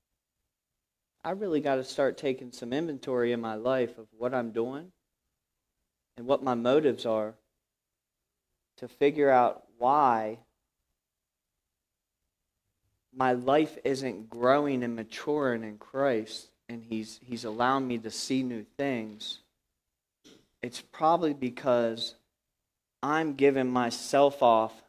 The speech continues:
to some secondary things that are blocking the vision for the purpose of what he has for my life. Okay.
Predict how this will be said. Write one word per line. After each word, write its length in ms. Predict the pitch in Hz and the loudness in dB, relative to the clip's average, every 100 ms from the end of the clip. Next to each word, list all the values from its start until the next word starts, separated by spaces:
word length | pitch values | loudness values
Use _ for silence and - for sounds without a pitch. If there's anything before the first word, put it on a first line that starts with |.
| _ _ - | _ _ -12
to 160 | 135 117 | -6 -6
some 220 | - 110 | -8 -10
secondary 1000 | - 147 139 139 123 127 123 117 110 110 _ _ _ _ | -4 0 0 -2 -2 0 0 -2 -6 -10 _ _ _ _
things 580 | - 151 120 107 110 - _ _ _ _ _ _ _ _ _ _ _ | -2 0 -2 -6 -10 -14 _ _ _ _ _ _ _ _ _ _ _
that 160 | 117 113 | -2 0
are 100 | 110 | -2
blocking 580 | 123 127 135 143 135 123 | 0 4 4 4 -2 -2
the 100 | 113 | -4
vision 640 | 117 143 139 123 110 113 _ _ _ _ _ _ _ _ _ _ _ _ | 2 2 4 -2 -6 -10 _ _ _ _ _ _ _ _ _ _ _ _
for 140 | - | -2
the 100 | 117 | -2
purpose 540 | 113 147 139 131 113 - | 0 0 0 0 -4 -6
of 120 | 110 | -6
what 140 | 110 | -4
he 60 | 110 | -4
has 300 | 120 127 117 | -4 -6 -8
for 120 | - | -12
my 160 | 98 95 | -16 -16
life. 220 | 92 85 _ _ _ _ _ _ _ _ _ _ _ _ _ _ _ _ _ _ _ _ _ _ _ _ | -16 -20 _ _ _ _ _ _ _ _ _ _ _ _ _ _ _ _ _ _ _ _ _ _ _ _
Okay. 200 | 120 101 | -18 -18